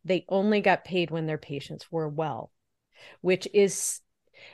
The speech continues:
that tells you, so this is, this is a health system.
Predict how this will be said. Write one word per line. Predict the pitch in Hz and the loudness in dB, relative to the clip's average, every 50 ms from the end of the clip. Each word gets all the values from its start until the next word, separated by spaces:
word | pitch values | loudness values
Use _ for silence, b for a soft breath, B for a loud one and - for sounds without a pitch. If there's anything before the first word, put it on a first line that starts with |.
| b b | b b
that | 185 165 220 220 233 269 262 - | 2 6 8 10 10 8 6 4
tells | - 214 233 226 202 202 | 2 4 4 4 4 4
you, | 214 - | 0 -2
so | - - 240 220 202 180 156 | 2 6 6 6 6 6 8
this | - 240 262 254 - | 8 8 10 10 8
is, | 254 233 220 214 - - - _ _ - | 6 6 6 2 -4 -12 -14 _ _ 0
this | 170 - 226 226 226 254 | 6 10 10 10 10 8
is | 240 208 196 | 2 4 2
a | 196 | 0
health | 170 - - - 220 208 196 190 190 - _ _ _ _ _ _ | 0 0 -2 2 2 4 4 2 0 -6 _ _ _ _ _ _
system. | - - - 214 214 214 - 170 143 123 - - | -8 -2 0 0 0 0 -2 -6 -6 -6 -8 -16